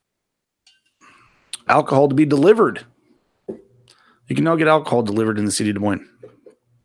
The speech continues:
Um, not to get in the political aspect of things, but, um, um, you can get booze delivered, you can get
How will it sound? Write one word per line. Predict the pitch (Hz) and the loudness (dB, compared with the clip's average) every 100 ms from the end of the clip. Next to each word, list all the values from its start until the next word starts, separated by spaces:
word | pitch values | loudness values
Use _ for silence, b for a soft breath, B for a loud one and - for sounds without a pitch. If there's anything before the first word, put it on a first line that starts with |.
| _ _ B B B B B - | _ _ B B B B B -2
Um, | 135 131 - | 2 2 2
not | 156 - - | 0 0 -2
to | |
get | 190 190 - - - | 2 2 0 -8 -4
in | 151 | -2
the | 123 | -2
political | - 117 123 151 175 175 - _ | -2 0 0 2 2 2 -4 _
aspect | 156 160 - 156 - | -2 -2 -2 -4 -4
of | |
things, | 151 151 151 135 | -2 0 0 -2
but, | 113 117 | 0 0
um, | 101 113 107 98 90 _ _ _ b b b b b b _ _ _ _ - | 0 0 0 -2 -6 _ _ _ b b b b b b _ _ _ _ -4
um, | 107 107 98 | -2 0 -2
you | 143 | -4
can | 147 139 | -2 0
get | 135 101 | 0 2
booze | 160 220 180 | 4 4 2
delivered, | 156 160 156 | 2 4 2
you | 135 | 2
can | 117 | 0
get | 101 | -2